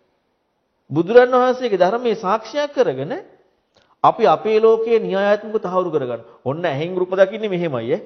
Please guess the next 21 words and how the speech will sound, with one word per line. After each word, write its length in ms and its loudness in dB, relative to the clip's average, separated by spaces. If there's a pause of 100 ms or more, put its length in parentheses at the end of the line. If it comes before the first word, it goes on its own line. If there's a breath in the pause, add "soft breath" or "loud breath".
(280)
දැන් 180 -6
අපි 180 -4
දැකපු 320 -2
රූප 200 -6
නේද 220 -8
ඔය 80 -8
කතා 240 -8
කරන්නේ. 280 -18 (280 soft breath)
ඔන්න 140 0
කනෙන් 320 0
ශබ්ද 260 2
ඇහෙන්නේ 300 -2
මෙහෙමයි 360 -4
ඈ. 140 -8 (440 soft breath)
අපි 160 -2
යහපු 280 -2
ශබ්ද 260 0
නෙමෙයි 360 -4
බල 200 -4
කතා 260 -4
කරන්නේ. 240 -12